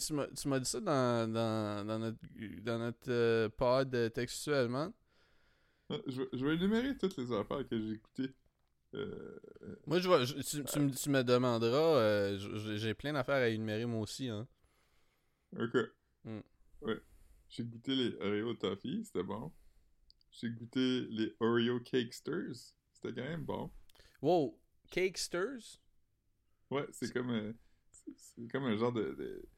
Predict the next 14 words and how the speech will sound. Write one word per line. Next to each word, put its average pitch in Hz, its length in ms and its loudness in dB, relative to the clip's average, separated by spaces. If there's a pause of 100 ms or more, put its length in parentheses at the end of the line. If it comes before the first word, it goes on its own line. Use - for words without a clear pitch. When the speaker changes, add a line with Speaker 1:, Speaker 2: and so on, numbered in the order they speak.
(380)
Speaker 2:
au 131 60 -6
lieu 117 140 -4
d'être, 110 280 0
euh, 101 220 0
entre 104 240 -4 (180)
deux 117 440 4
biscuits, 113 520 -10
c'est 120 140 -4
comme 110 160 0
entre 110 200 -2 (100)
deux, 113 420 2
euh, 98 180 -4
petits - 140 -12
gâteaux. 113 520 -2